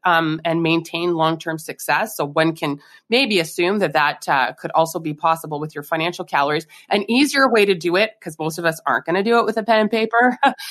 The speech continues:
is just, um, use one debit and one credit card for the month. And then your bank is gonna do all that tracking for you. You're gonna look at the end of the month and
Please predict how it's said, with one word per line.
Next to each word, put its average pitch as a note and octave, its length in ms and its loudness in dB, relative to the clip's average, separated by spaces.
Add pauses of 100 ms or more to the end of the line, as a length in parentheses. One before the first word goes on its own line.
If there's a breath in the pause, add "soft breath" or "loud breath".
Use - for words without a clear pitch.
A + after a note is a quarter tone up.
(180 loud breath)
is F3+ 220 4
just, A3 300 0 (240 loud breath)
um, F3 300 0
use F#3 260 -4
one F3+ 320 0
debit F#3+ 420 2
and E3+ 160 -2
one F3 180 2
credit E3 360 -4
card D#3+ 280 0
for E3+ 100 -8
the D#3 100 -6
month. C#3 280 -2 (160)
And E3 140 -2
then E3 140 -2
your D3+ 100 -2
bank D3 340 -4
is - 80 -20
gonna G#3+ 200 -2
do G3 180 -2
all D#3+ 160 4
that F#3+ 220 0
tracking F#3+ 440 -2
for E3+ 200 -2
you. D#3+ 220 -4
You're D#3+ 180 -10
gonna D#3 180 -2
look D#3+ 260 -2
at G#3 120 -6
the G3 100 0
end F3+ 140 0
of F3+ 80 -4
the G3 60 -2
month D#3+ 380 0 (360 soft breath)
and D#3+ 360 0